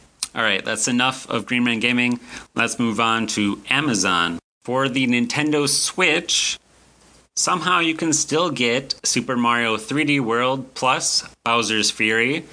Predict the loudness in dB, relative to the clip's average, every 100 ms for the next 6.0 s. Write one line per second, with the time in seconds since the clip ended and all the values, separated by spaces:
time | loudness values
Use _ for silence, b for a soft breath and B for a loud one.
0 | B _ -2 0 0 -2 -2 0 2 2
1 | 0 -4 -2 0 0 -4 -6 -12 -20 -18
2 | -6 -2 0 0 0 0 0 0 2 0
3 | -4 B B B _ -2 -2 0 0 2
4 | 0 0 0 0 0 -2 -2 0 2 0
5 | 0 -2 0 2 0 -2 -2 0 0